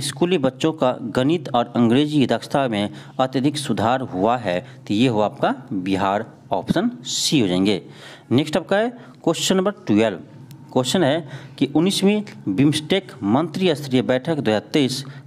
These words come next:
कहाँ हुई है? कहाँ हुई है? तो ये हुआ आपका बैंकॉक में, ऑप्शन सी हो जाएंगे। कहाँ हुआ है? बैंकॉक में, ऑप्शन सी हो जाएंगे।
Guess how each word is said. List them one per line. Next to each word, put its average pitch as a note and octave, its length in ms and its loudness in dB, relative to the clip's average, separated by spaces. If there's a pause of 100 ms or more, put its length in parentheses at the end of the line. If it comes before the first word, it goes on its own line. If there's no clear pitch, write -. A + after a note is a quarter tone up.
(120)
कहाँ C#3 260 0
हुई G2 220 -2
है? A2 180 2 (600)
कहाँ D3 220 2
हुई C3+ 180 0
है? F#3 120 0
तो C3 140 -4
ये A#2+ 100 6
हुआ A#2+ 120 4
आपका E3+ 300 0 (260)
बैंकॉक A2+ 640 0
में, F3 200 2 (160)
ऑप्शन E3+ 400 -2 (140)
सी - 300 -2
हो G#2 80 4
जाएंगे। F#2+ 300 0 (240)
कहाँ A2+ 180 0
हुआ C3+ 160 2
है? G3 180 -2 (300)
बैंकॉक C3 600 -2
में, F3 280 0
ऑप्शन D3+ 400 0 (220)
सी - 300 -2
हो G#2+ 100 4
जाएंगे। F#2+ 360 0